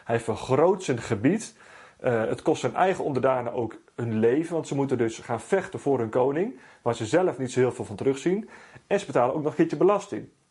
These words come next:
Dus een koning wordt rijk en machtig, maar wel over de rug van zijn eigen bevolking en over de rug van de buurlanden. Het is eigenlijk Voel wat,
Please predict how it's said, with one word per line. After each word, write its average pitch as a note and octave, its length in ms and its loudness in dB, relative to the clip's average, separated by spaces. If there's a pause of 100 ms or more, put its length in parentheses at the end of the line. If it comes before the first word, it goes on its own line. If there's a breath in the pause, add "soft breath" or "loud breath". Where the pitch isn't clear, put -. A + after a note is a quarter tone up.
(140)
Dus D3 160 -2
een C3 120 0
koning G3+ 300 2
wordt C3 280 0
rijk D3+ 340 2
en A2+ 160 -4
machtig, D3 520 0 (360 loud breath)
maar G#2+ 200 -4
wel F3+ 320 2
over C#3+ 200 -2
de B2+ 100 0
rug E3 180 -2
van C3 140 0
zijn C3 140 -4
eigen D3 260 -2
bevolking B2+ 560 -2
en F#3 180 0
over D3 180 2
de A#2 140 0
rug A#2+ 140 -2
van D3 180 -2
de E3 180 0 (320)
buurlanden. C#3 680 2 (1000)
Het C#3+ 100 -6
is C#3 80 -2
eigenlijk F#3 420 2 (360 loud breath)
Voel G#3+ 420 4
wat, F3 340 0